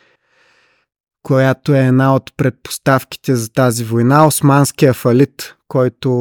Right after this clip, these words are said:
е от хиляда осемстотин седемдесет и пета година и е едно от нещата, които довеждат до нашето освобождение, макар и косвено.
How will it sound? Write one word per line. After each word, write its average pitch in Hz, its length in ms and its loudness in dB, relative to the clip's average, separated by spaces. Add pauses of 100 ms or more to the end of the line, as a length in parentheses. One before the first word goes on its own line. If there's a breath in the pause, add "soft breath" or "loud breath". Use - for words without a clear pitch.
(140)
е 117 80 -2
от 117 200 -6
хиляда 123 340 -2
осемстотин 123 720 -2
седемдесет 117 640 -2
и 123 120 0
пета 131 280 0
година 135 480 2
и 147 180 2
е 139 160 2
едно 131 320 2
от - 160 -4
нещата, 127 560 -2
които 123 440 -4
довеждат 113 800 -2
до 113 140 -4
нашето 113 500 -4
освобождение, 117 840 0
макар 127 420 2
и 117 60 0
косвено. 113 640 -2